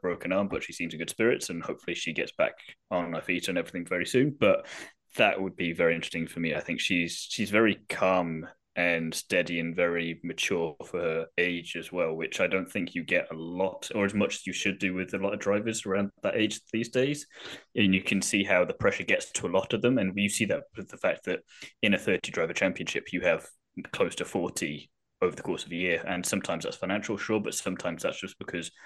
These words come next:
the pressure gets too much and the team decides it has to bring someone else in if they stand a chance of being competitive in, in the constructors. So I think she'd be a, a speedy little demon in, in, in the right car.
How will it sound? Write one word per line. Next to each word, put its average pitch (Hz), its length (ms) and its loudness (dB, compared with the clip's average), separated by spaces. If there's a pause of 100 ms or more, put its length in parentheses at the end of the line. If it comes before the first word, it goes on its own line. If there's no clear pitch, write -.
(360)
the - 60 0
pressure - 340 2
gets 85 240 -2
too 92 160 -2
much 85 220 -2
and 85 80 -4
the 82 40 -6
team 85 500 -2 (520)
decides 90 380 2
it 85 80 2
has 87 140 4
to 85 240 -2 (120)
bring 90 200 0
someone 82 240 -2
else 85 180 -2
in 85 140 0
if 80 100 -8
they 87 240 -2
stand 87 320 0
a 82 40 -6
chance 82 260 -2
of 82 80 -14
being 82 100 -4
competitive 85 600 -6
in, 78 300 -8
in 80 100 -8
the 76 80 -8
constructors. - 600 -4
So 85 260 0 (520)
I 85 100 -2
think - 240 -2
she'd - 300 -4
be 87 400 2 (320)
a, - 280 -4
a - 40 -2
speedy 98 380 4
little 85 200 2
demon 82 300 0
in, 76 240 -4 (380)
in, 80 340 -2
in 85 80 -2
the 80 80 -4
right 76 180 -2
car. - 280 -4